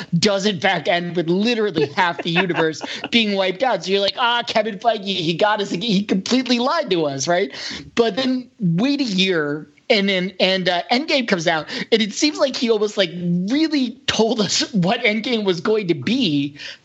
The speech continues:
in, in the plainest terms he could, because All Good Things is an episode where Picard, uh, t-, to, to quote, uh,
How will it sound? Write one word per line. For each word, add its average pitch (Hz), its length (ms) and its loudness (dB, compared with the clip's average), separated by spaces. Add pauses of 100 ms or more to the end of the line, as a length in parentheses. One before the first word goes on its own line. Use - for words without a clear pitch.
(120)
in, 240 420 2
in 220 340 0
the 202 100 0
plainest 254 440 0
terms 226 220 2
he 165 100 0
could, 196 340 0
because 165 300 0
All 240 220 0
Good 254 240 -2
Things 147 380 0 (340)
is 208 180 4
an 202 180 0
episode 196 600 0
where 170 180 2
Picard, 202 560 0
uh, 175 440 0
t-, 196 120 2
to, 185 400 0
to 180 180 -2
quote, 196 400 -2
uh, 175 200 2